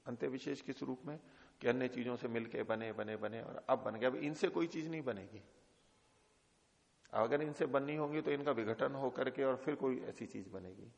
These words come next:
ये तो अंत्य विशेष बन चुके हैं, अंतिम हो चुके हैं।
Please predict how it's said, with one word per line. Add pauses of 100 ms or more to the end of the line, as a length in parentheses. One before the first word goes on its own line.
(160)
ये
तो
अंत्य
विशेष
बन
चुके
हैं, (920)
अंतिम
हो
चुके
हैं।